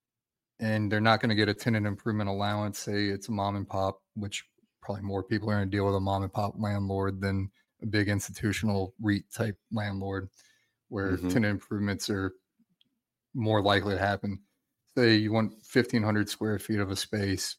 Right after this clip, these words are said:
Speaker 1: you need to do a few thousand dollars worth of improvements to make it ready for your particular commerce, that, to be in commerce for your use.
Speaker 2: Right.
Speaker 1: Um, you know, a one way to ask would be, you know,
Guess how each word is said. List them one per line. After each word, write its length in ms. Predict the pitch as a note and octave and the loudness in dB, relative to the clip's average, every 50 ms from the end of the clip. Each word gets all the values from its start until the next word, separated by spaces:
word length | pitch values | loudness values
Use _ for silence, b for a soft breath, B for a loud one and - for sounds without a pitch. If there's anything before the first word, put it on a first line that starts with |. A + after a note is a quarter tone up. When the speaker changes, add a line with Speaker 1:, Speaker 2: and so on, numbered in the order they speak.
| _ - | _ -6
Speaker 1:
you 140 | A2+ G#2 | -4 -2
need 260 | G2+ G#2+ G#2+ G#2 G2+ G2 | 0 2 2 0 0 -2
to 60 | G2 | -2
do 440 | F#2+ G#2+ G2+ G2+ G2+ G2 G2 F2+ - _ _ _ _ _ _ _ _ _ _ _ _ _ _ - | 0 2 2 4 4 2 0 -2 -4 _ _ _ _ _ _ _ _ _ _ _ _ _ _ 2
a 40 | B2+ | 4
few 80 | G#2 | 4
thousand 420 | - - G#2 G2+ G2+ G2 A2+ G#2 G2 | 6 8 8 8 8 8 6 6 8
dollars 400 | G2 G2 G2 G2 F#2+ F#2+ - G2+ | 8 8 8 8 6 4 4 2
worth 220 | G#2+ G2+ F#2+ - | 2 2 2 2
of 220 | G#2 G2 F2 - - | -2 -2 -2 -2 -2
improvements 680 | A#2+ A2 G2+ F#2 - A#2 A2 G2+ G2 G2+ G2 F#2 - - | -2 0 0 0 0 0 0 2 2 2 0 0 -2 -4
to 80 | - G2+ | -2 0
make 280 | G2+ G2+ G2 F#2+ - | 0 2 0 0 -2
it 120 | G#2 - - | -4 -2 0
ready 260 | A2 G2+ G2 G2 F#2+ | 2 2 4 2 2
for 140 | - - G2+ | 0 -2 -4
your 180 | G2 G2 F#2+ F2+ | -2 -2 -4 -4
particular 560 | - G#2 - - A2 G2 - - G#2+ G2 F2+ | -6 -10 -8 -6 -6 -6 -4 -4 -2 -2 -4
commerce, 680 | - - - G2+ G2 F#2+ F#2+ F#2 F2+ F2+ - - - - - | -2 -2 -2 -2 0 -2 -2 -2 -2 -2 -4 -6 -8 -10 -8
that, 280 | D#2 F#2+ G2 - - - | -6 -6 -6 -6 -8 -8
to 80 | - G#2+ | -2 2
be 160 | G#2 A2 G#2+ | 4 6 6
in 100 | G#2 G2 | 6 4
commerce 400 | - G#2+ G2+ G2 G2 F#2+ F#2 - | 2 2 2 2 2 0 -2 -4
for 160 | - - G#2 | -4 -4 -2
your 180 | G2 G2 G2 F#2+ | -2 0 0 0
use. 440 | F#2 F#2 F#2+ F#2 F2 - - - - _ _ _ _ - - _ | -2 -2 -4 -4 -6 -8 -12 -14 -18 _ _ _ _ -20 -8 _
Speaker 2:
Right. 200 | F2+ F2 F2 E2+ D#2+ - - _ _ _ _ _ _ _ - | 0 0 0 0 -2 -8 -18 _ _ _ _ _ _ _ -10
Speaker 1:
Um, 560 | - A2 G#2 G2+ G2+ G2 G2 G2 G2 F#2+ G2+ - _ _ _ _ _ _ _ _ _ _ _ _ _ _ _ | -4 -2 0 2 2 2 0 0 -2 -6 -8 -12 _ _ _ _ _ _ _ _ _ _ _ _ _ _ _
you 80 | B2+ G#2+ | -8 -6
know, 180 | F#2+ G2 G#2+ - _ _ _ _ _ _ _ _ _ _ _ - - _ _ _ _ _ _ _ _ _ - | -6 -8 -10 -14 _ _ _ _ _ _ _ _ _ _ _ -20 -20 _ _ _ _ _ _ _ _ _ -8
a 40 | A#2 | -2
one 320 | G#2 G#2+ A2+ A2+ A2+ A2+ G#2+ | 2 4 4 4 4 4 4
way 140 | G#2+ G#2+ | 6 6
to 160 | G#2 G#2+ - - | 6 4 2 4
ask 420 | G#2+ G#2 G#2 G2+ G2 - - - | 4 6 6 6 4 0 -4 -6
would 200 | G#2+ G#2 F#2 - - B2 | -6 -6 -6 -6 -8 -4
be, 460 | A#2 G2+ G2+ G2 G2 G2 F#2+ F#2+ E2+ - - - - | 0 2 2 2 2 2 0 -2 -4 -6 -10 -14 -12
you 100 | - - | -8 -6
know, 200 | G2 F#2+ F#2 F2+ | -4 -4 -4 -6